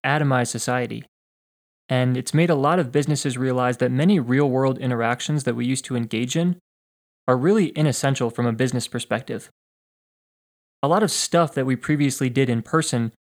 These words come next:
we now realize can be done online. And I think that this general societal realization sparked by the coronavirus pandemic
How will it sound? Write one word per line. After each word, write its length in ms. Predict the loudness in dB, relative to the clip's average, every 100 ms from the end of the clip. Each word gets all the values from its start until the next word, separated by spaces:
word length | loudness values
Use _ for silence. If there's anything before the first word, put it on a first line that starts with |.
| _
we 80 | 2
now 220 | 4 2
realize 380 | 2 4 4 2
can 140 | 2
be 100 | 0
done 240 | 2 0 0
online. 560 | 0 0 0 -2 -6 -12 _ _ _ _ _ _ _ _
And 80 | 0
I 60 |
think 160 | 2 2
that 100 | 2
this 180 | 0 0
general 460 | 0 2 4 4
societal 600 | 0 -2 -4 -2 0 0 0
realization 720 | 0 0 0 -2 -2 -4 -4
sparked 520 | -6 -6 -4 -4 -4
by 140 | -2
the 100 | -2
coronavirus 680 | -2 -2 -2 0 0 -2 -4
pandemic 600 | -6 -4 -2 -4 -6 -10